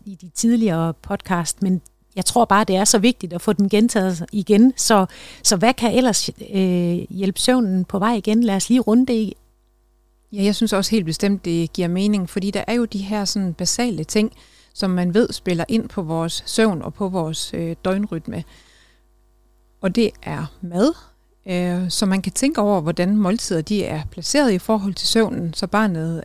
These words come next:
Speaker 2: er mæt, når det skal puttes. Så er det lys og mørke, som er virkelig vigtigt for vores døgnrytme. Måske det allervigtigste, faktisk. Øhm, så tænk på igen det her med, hold det lyst om dagen, øh, og også til lur, og så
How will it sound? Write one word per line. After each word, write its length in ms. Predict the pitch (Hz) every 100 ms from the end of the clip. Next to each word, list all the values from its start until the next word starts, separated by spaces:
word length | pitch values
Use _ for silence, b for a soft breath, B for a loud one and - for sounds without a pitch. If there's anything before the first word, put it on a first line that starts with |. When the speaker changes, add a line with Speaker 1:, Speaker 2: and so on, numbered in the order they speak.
| -
Speaker 2:
er 260 | 160 151 -
mæt, 320 | 190 285 -
når 100 | 220
det 140 | 208 220
skal 160 | -
puttes. 460 | - 240 247 233 - b b b b b b
Så 140 | - 233
er 200 | - 165
det 300 | 180 175 147
lys 260 | 196 220 208
og 140 | -
mørke, 420 | 160 170 247 269
som 280 | 247 - - -
er 180 | - 165
virkelig 400 | - 208 320 277
vigtigt 360 | 202 220 - 175
for 120 | - 196
vores 360 | 185 165 170
døgnrytme. 560 | - 196 220 196 160 170
Måske 360 | 170 - 240 -
det 120 | 175 156
allervigtigste, 640 | - 262 180 175 - 170 -
faktisk. 540 | - 180 - 180 - - b b b b b b 190
Øhm, 520 | 185 170 165 165 175 175 _
så 300 | - - 185 170 -
tænk 240 | - 254
på 80 | -
igen 320 | 185 202 226
det 80 | 269
her 140 | 226 233
med, 300 | 202 208 233
hold 260 | - 196 170
det 100 | 160
lyst 240 | 220 -
om 120 | 160
dagen, 440 | 160 240 247 160 - - _
øh, 340 | 180 170 165 170 -
og 80 |
også 240 | 190 196 -
til 160 | -
lur, 380 | 170 226 285 180 - _
og 80 | 202
så 240 | - 214